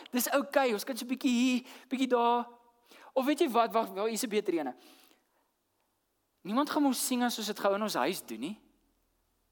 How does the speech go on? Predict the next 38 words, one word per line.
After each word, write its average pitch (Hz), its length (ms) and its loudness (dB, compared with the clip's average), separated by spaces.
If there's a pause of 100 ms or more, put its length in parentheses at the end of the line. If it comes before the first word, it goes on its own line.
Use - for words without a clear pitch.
(1300)
Ons - 120 -20
is 226 80 -16
mos 220 140 -14
dan 214 120 -8
nie 240 100 -6
twee 180 220 -2
gesig - 440 -14
nie, 170 80 -16
is 165 120 -12
oukei. - 340 -14 (1080)
Of 185 260 -4
hier's 214 180 0
'n - 100 0
ander 254 280 2
een, 165 80 -2
hier's 185 200 -2
'n, 180 440 -10
ek 180 140 2
dink 233 180 -2
hierdie 220 160 0
een 240 220 -2
sê 196 280 -2
baie 165 280 2
van 220 280 -2
ons, 131 400 -10 (580)
"Ek 202 140 2
wil 233 180 0
net 208 300 -2
nie 233 100 -2
moeilikheid 190 600 -2
veroorsaak 151 540 -6
nie, 143 80 0
ek 139 80 -6
wil 147 80 -10
net 170 100 -2
die 180 80 -4
vrede 139 340 -6
bewaar." 107 400 -12